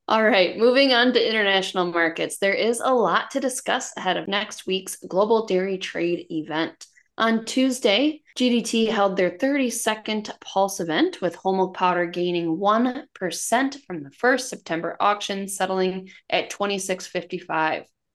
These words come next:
Over the last seventy-two hour period, there has been a lot of volatility on the S G X board, with the September whole milk powder contract now jumping to twenty-seven thirty.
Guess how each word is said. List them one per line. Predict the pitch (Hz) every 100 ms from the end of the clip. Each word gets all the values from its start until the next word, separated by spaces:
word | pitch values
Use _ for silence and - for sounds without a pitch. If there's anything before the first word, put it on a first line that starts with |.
| _ _ -
Over | 220 220
the | 214
last | 202 196 220 226
seventy-two | - 208 202 190 196
hour | 180 175 170
period, | - 185 185 185 185
there | 196 190
has | 208
been | - 277 277
a | 202
lot | 170 170 254
of | 349
volatility | 277 214 208 220 - 185 202 165
on | 139
the | 156 -
S | 151 -
G | 180 165
X | 170 -
board, | - 175 180 240 - - _ _ 233
with | 226
the | 220
September | - 220 - - 214 226 220
whole | 202
milk | 185 170 -
powder | 175 165
contract | - 185 196 - 196 190 - - -
now | 202 202 202
jumping | 185 190 196 190
to | 185 170
twenty-seven | - 185 196 190 190 175 185 180
thirty. | - 165 160 87 -